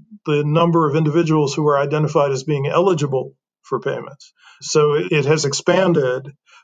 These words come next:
particularly to the descendants of the folks who were the direct victims,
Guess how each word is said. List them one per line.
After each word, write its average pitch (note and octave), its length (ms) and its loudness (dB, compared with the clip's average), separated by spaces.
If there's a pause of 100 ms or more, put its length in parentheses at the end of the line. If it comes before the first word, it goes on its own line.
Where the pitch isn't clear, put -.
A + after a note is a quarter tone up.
(140)
particularly D3+ 840 0
to D3+ 120 -2
the C#3+ 140 -4
descendants C#3 760 0
of C3+ 140 -2
the C3+ 120 -2
folks C3+ 380 0
who C#3 200 -2
were C3+ 440 2
the C#3 80 -2
direct C#3+ 400 0
victims, C#3 600 -4